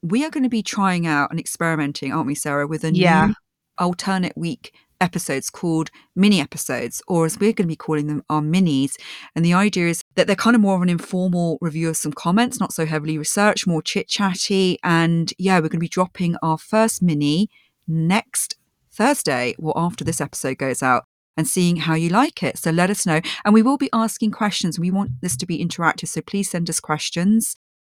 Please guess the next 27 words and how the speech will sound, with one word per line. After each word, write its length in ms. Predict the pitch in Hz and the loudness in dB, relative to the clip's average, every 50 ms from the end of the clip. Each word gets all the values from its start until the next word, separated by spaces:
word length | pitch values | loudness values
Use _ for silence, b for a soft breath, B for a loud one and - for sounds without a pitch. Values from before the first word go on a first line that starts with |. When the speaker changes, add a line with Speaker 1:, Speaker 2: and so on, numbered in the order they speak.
| _ _ | _ _
Speaker 1:
or 140 | - 160 151 | 0 0 0
comments 440 | - - - 180 180 180 180 - - | 0 0 2 2 2 2 2 0 -4
that 120 | - - - | -6 -4 -4
you 100 | 165 156 | -4 -4
find 300 | - - 165 156 156 - | 0 0 2 2 2 0
interesting. 800 | - 165 160 - - 165 156 - - - 170 170 180 202 202 B B B B _ | 0 -2 -2 -2 -4 -4 -6 -4 -2 -2 0 2 2 2 0 B B B B _
And 140 | 156 156 160 | 0 0 2
we'll 60 | 160 156 | 2 0
be 80 | 165 | 0
putting 280 | - - 185 - 160 156 | -2 -2 -4 -2 -2 0
that 140 | 156 147 - | 0 -2 -2
all 160 | - 156 151 | -2 -2 -2
over 220 | 151 151 151 160 151 | -2 -2 0 0 0
on 120 | 151 147 | 0 2
our 120 | 147 143 - - | 0 -2 -2 -2
Instagram, 520 | 143 139 123 - - - - 139 135 135 139 | -2 -2 -2 -2 -4 -2 -2 0 0 0 -2
which 200 | - - - - | -4 -6 -6 -6
is 160 | 139 139 - | -6 -4 -2
at 160 | 117 127 - - _ _ _ _ _ _ _ _ | -2 -2 -2 -4 _ _ _ _ _ _ _ _
Straight 320 | - - - 160 147 - | -8 -2 2 2 2 2
to 60 | - - | 0 -6
the 60 | 143 | -6
Comments 540 | - - 156 147 143 131 131 - - - - - _ _ | -4 -2 0 2 2 0 0 -2 -4 -6 -8 -8 _ _
Podcast 720 | - - 254 - - - 254 262 240 233 233 214 - - - | 0 0 0 0 2 0 2 4 6 6 4 2 2 0 0
or 120 | 165 - - _ _ - | -2 -2 -4 _ _ 2
S 320 | 202 180 175 - - - - _ _ _ | 2 2 2 0 -6 -6 -8 _ _ _
two 320 | - - 185 175 165 156 | -4 0 2 2 2 0